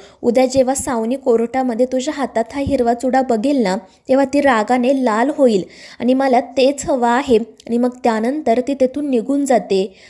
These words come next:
मुक्ता मात्र आता काय करायचं याच गोष्टीचा विचार करत असते. तर दुसरीकडे माधवी मुक्ताच्या रूममध्ये जाते. ती मुक्ताचा फोटो एकटक बघत असते आणि रडत असते.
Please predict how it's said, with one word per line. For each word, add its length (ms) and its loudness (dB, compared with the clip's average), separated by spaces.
मुक्ता 380 -2
मात्र 300 -2
आता 200 0
काय 300 0
करायचं 480 0
याच 240 4
गोष्टीचा 540 0
विचार 340 -2
करत 340 -2
असते. 360 -2
तर 120 2
दुसरीकडे 640 0
माधवी 600 -2
मुक्ताच्या 540 0
रूममध्ये 500 2
जाते. 480 0
ती 60 -6
मुक्ताचा 520 -2
फोटो 360 0
एकटक 400 2
बघत 420 -4
असते 340 -4
आणि 320 0
रडत 340 4
असते. 400 -4